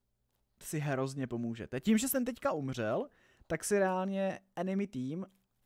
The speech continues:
tak strašně moc zvednul šanci na výhru. Až to, až to není hezký. Eh,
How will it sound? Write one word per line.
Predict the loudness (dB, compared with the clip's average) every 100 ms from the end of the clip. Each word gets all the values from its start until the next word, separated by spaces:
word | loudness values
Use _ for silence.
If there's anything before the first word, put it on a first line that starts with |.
| _ -2
tak | 0 0
strašně | 2 2 2 -2 -2
moc | 0 -2 -6 -20 -14
zvednul | -12 -6 -4 -4 -4 -6 -6 -10 _
šanci | -10 -8 -8 -6
na | -4
výhru. | -4 -4 -4 -6 -10 _ _ _ _ _ -10
Až | -10 -6
to, | 0 2 4 2 -2
až | -8 -4
to | -2
není | -2 -2
hezký. | -6 -10 -16 _ -20 -20 -20 -20 _ _ _ _ -10 0
Eh, | 4 6 6 4